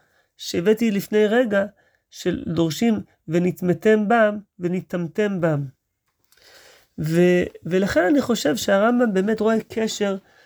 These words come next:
בין הדברים, ש-, ולכן זה העניין שצריך לחנך את הק-, את הקטן בקדושה ופרישה, כ-, אה, כדי שנפשו לא, לא תטמא, לא תטמטם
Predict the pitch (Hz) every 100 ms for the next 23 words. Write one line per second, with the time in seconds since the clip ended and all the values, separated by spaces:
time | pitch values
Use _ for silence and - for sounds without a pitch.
0 | _ - 190 208 165 175 175 143 131 -
1 | _ _ _ - - - 160 156 156 -
2 | _ - 170 - 269 254 - 180 247 254
3 | 233 247 254 226 220 _ - - - 202
4 | 214 214 185 175 175 202 202 185 - 156
5 | - 147 165 - 156 262 247 233 220 _
6 | _ _ _ 160 160 170 143 214 208 -
7 | 208 190 277 285 262 _ _ _ _ _
8 | - 185 190 - 440 427 185 185 190 190
9 | _ _ - 190 233 262 - 233 214 208
10 | - _ _ 190 202 - - 247 240 -
11 | 208 220 226 - _ _ 185 208 214 208
12 | 190 196 226 - 202 208 190 190 175 151
13 | 208 208